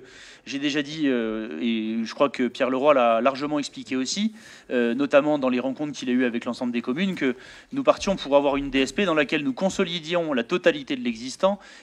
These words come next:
et nous faisions en sorte qu'elle coûte, euh, le même prix et que cela fonctionne, et qu'il n'était pas question de faire cette D S P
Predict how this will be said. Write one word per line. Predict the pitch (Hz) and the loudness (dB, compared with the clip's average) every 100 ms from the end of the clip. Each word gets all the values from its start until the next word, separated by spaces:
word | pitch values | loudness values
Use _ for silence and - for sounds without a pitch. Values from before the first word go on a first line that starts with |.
| - | -6
et | 131 | -6
nous | |
faisions | 139 143 131 123 | -4 -4 -2 -4
en | |
sorte | 123 202 - | 2 2 2
qu'elle | - 147 | -4 -6
coûte, | - 160 - - - - - 135 | -6 -12 -14 -20 -20 -20 -8 2
euh, | 131 120 113 110 107 | 4 4 4 0 -4
le | 113 170 | 0 2
même | 165 160 | 2 0
prix | 165 220 233 | 0 4 4
et | 143 | 2
que | - 127 | -6 -6
cela | 147 | -4
fonctionne, | 151 - 175 - 131 107 | -4 -6 -6 -4 -4 -4
et | 120 | -6
qu'il | - 120 | -2 -2
n'était | 120 135 | -2 -4
pas | 139 | -6
question | 135 135 151 | -6 -10 -10
de | 139 | -10
faire | 120 | -10
cette | - 113 | -12 -10
D | 117 | -8
S | 113 | -6
P | - 180 | -4 -6